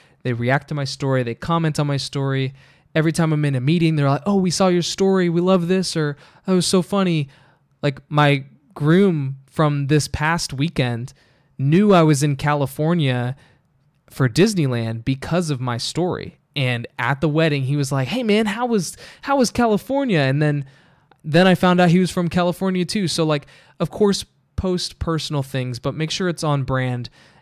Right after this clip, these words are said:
and make sure that, you know, what you're posting isn't just, like, random garbage. Because to be completely honest with you, if you're a D J, people f-, follow you because you're a D J.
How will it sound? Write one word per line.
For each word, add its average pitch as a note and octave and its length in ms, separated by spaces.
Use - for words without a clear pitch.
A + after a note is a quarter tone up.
and C#3+ 120
make D#3 160
sure D3+ 400
that, B2+ 500
you B2 120
know, A#2+ 220
what C3+ 360
you're C#3+ 140
posting B2+ 720
isn't A#2+ 640
just, - 260
like, A#2 260
random A#2+ 320
garbage. - 500
Because A#2+ 640
to D3 100
be C#3 120
completely D#3 520
honest C#3+ 300
with C3 140
you, C3+ 260
if B2+ 440
you're D3+ 160
a E3 60
D D3 200
J, C3+ 480
people D3+ 280
f-, - 100
follow C3 240
you B2 180
because A#2 340
you're A#2 120
a A#2 40
D G#2 220
J. - 300